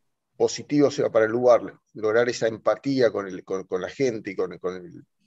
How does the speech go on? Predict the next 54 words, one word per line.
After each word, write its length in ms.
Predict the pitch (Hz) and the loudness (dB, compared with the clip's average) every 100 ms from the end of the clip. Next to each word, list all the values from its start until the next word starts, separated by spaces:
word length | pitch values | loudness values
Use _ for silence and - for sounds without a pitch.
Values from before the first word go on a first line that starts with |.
| _ | _
con 160 | - 98 | -6 -4
el 100 | 95 | -4
espacio, 720 | 90 123 131 - 147 151 - _ _ _ | -2 0 0 0 0 0 -2 _ _ _
eh, 140 | - 101 | -8 -6
mejor 340 | 104 - 131 | -4 0 4
obra 220 | 131 123 | 6 6
va 80 | 110 | 4
a 40 | 107 | 2
ser, 460 | - 131 131 139 - _ _ _ | 2 4 4 0 -8 _ _ _
eh, 340 | - 98 98 95 | -4 -2 -2 -4
mejor 320 | 101 - 131 | -6 -2 -2
ciudad 280 | - 113 107 | 0 2 2
se 100 | 104 | 0
va 80 | |
a 40 | 101 | -4
hacer, 420 | - 123 135 151 _ _ _ _ | 0 0 0 -6 _ _ _ _
y 520 | - 104 101 95 95 - | -12 -10 -10 -12 -14 -2
más 180 | 110 120 | 0 0
gente 220 | 135 120 | -2 2
lo 60 | |
va 60 | 117 | 4
a 40 | |
disfrutar, 400 | 113 - 123 147 | 2 -2 2 4
digamos. 300 | 113 104 104 | 4 0 -4
No 80 | 117 | -6
es 40 | 127 | -4
que 160 | 131 | -2
las 140 | 107 - | -2 -6
cosas 260 | 123 127 | -8 -6
se 120 | 120 | -6
disfrutan 340 | 107 123 120 117 | -8 -6 -6 -4
porque 260 | 101 110 | -6 -8
son 240 | 104 120 117 | -8 -6 -2
de 100 | 110 | -2
uno 300 | 123 131 123 | -2 -2 -2
o 200 | 101 104 | 0 0
de 80 | 127 | 2
otro. 400 | 117 92 90 _ _ _ _ _ | 2 0 -8 _ _ _ _ _
Uno 180 | - 113 | -6 -2
disfruta 380 | 113 - 123 123 | -2 -2 -10 -4
un 80 | 117 | 4
árbol 260 | 135 139 | 4 4
que 60 | 165 | 0
está 140 | - | -2
en 60 | 117 | 0
la 120 | 117 | 2
calle 420 | 117 135 135 143 | 6 8 8 4
y, 460 | 113 101 95 107 101 | 0 -4 -10 -14 -8
y 20 | |
no 100 | 110 | -2
es 60 | 117 | -2
de 60 | |
nadie, 300 | 120 127 113 104 | 0 0 0 0
digamos. 340 | 104 95 90 | -2 -2 -10